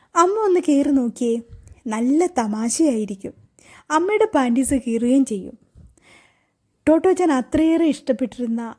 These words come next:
അവളെ ഹരം പിടിപ്പിച്ചിരുന്ന ഈ നുഴഞ്ഞുകയറ്റം എങ്ങനെയായിരുന്നു? ആദ്യമായി മുൾക്കമ്പികളാൽ ചുറ്റപ്പെട്ട ഒരു ഒഴിഞ്ഞ പറമ്പ് കണ്ടെത്തുന്നു. വേലിയെ സമീപിച്ച് ഇപ്രകാരം ചോദിക്കണം, "ക്ഷമിക്കണം,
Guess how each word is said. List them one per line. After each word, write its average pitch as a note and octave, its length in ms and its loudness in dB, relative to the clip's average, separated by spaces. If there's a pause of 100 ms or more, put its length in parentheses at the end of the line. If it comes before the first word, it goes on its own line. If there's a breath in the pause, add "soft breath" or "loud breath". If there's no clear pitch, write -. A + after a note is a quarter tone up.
(160)
അവളെ C#4+ 240 0
ഹരം B3+ 420 -2
പിടിപ്പിച്ചിരുന്ന A#3+ 680 -2
ഈ D4+ 180 2
നുഴഞ്ഞുകയറ്റം B3 920 0
എങ്ങനെയായിരുന്നു? A#3 960 -2 (1800 soft breath)
ആദ്യമായി D4 760 2 (400 soft breath)
മുൾക്കമ്പികളാൽ F4+ 840 2
ചുറ്റപ്പെട്ട C4 720 -4 (100)
ഒരു C4 280 2
ഒഴിഞ്ഞ C#4 440 4 (100)
പറമ്പ് G#3+ 420 -6
കണ്ടെത്തുന്നു. G#3 520 -4 (720 loud breath)
വേലിയെ C#4 360 4
സമീപിച്ച് G#3+ 680 -4 (120)
ഇപ്രകാരം C4 680 0
ചോദിക്കണം, G3 580 -6 (640 soft breath)
"ക്ഷമിക്കണം, B3+ 680 2